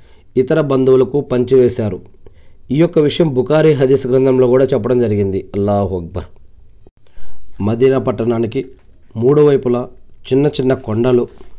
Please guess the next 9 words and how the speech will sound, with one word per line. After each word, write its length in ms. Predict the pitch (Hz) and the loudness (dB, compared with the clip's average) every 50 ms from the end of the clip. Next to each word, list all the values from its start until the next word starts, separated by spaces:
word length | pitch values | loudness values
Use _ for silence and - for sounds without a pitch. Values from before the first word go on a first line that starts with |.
| - - - - - - - - | -18 -20 -20 -20 -20 -20 -20 -20
చిన్న 360 | - - - - - 123 135 | -20 -20 -16 -10 -2 0 0
చిన్న 240 | 131 135 123 123 123 | 0 0 0 -2 -2
కొండలు, 520 | - - 117 110 107 107 110 113 117 - - - - - - - - - - - | -2 -2 -4 -2 0 0 0 -2 -2 -4 -8 -14 -20 -20 -20 -20 -20 -20 -12 -8
ఖర్జూరపు 420 | 117 107 110 113 143 147 147 135 131 | -6 -6 -2 0 0 0 0 -2 -2
తోటలతో 460 | 131 123 104 120 120 110 101 127 123 | -4 -2 -2 -2 -4 -4 -2 -4 -4
నిండిపోయి 720 | 113 113 110 117 117 131 127 123 123 120 113 120 - - - - - - - - - _ - - - - - - - - - - - - | -2 -2 -2 0 0 -2 0 2 0 0 0 -2 -4 -6 -10 -20 -20 -20 -20 -20 -20 _ -20 -20 -20 -20 -20 -20 -20 -20 -20 -20 -14 -12
సందు 340 | - - 131 139 143 151 | -6 -2 0 0 2 2
లేకుండా 440 | 151 147 147 143 147 143 139 127 127 | 2 2 0 0 0 -2 0 0 0
ఉన్నందున 540 | 123 120 120 120 120 123 135 151 156 120 | 0 2 2 2 2 2 0 0 -2 -4